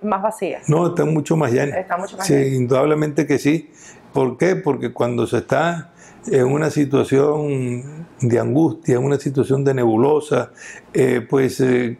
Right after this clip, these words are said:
Speaker 2: ¿qué es lo que se busca? Tener paz interior para poder, eh, para poder trabajar y,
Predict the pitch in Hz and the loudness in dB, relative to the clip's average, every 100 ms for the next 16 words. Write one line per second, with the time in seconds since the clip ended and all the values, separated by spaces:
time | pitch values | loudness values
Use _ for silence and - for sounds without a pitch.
0 | - - 139 156 135 127 143 143 127 - | -6 -2 0 0 0 2 0 0 -4 -4
1 | - - - - 139 151 151 147 160 143 | -18 -20 -12 -2 0 0 0 -2 -2 -2
2 | 135 135 143 135 123 120 117 127 131 117 | 0 0 2 -2 0 0 2 0 -2 -4
3 | 110 - - 151 117 110 107 113 117 120 | -10 -18 -8 -4 -2 0 0 0 0 -2
4 | 131 123 117 120 143 - 127 123 117 110 | 0 0 2 0 -2 -2 0 2 2 -2